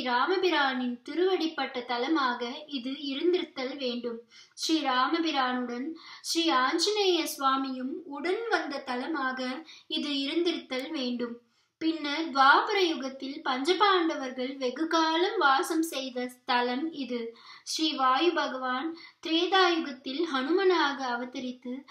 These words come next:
ஸ்ரீராம சேவை செய்தார். துவாபர யுகத்தில் பீமனாக அவதரித்து ஸ்ரீ கிருஷ்ண சேவை செய்தார்.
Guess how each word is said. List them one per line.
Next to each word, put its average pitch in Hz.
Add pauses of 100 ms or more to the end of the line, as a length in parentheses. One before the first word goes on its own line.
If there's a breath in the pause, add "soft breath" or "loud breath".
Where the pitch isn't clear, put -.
(160 loud breath)
ஸ்ரீராம 320
சேவை 285 (100)
செய்தார். 233 (300 loud breath)
துவாபர 302
யுகத்தில் 269 (100)
பீமனாக 320 (100)
அவதரித்து 254 (120)
ஸ்ரீ -
கிருஷ்ண 381
சேவை 285
செய்தார். 233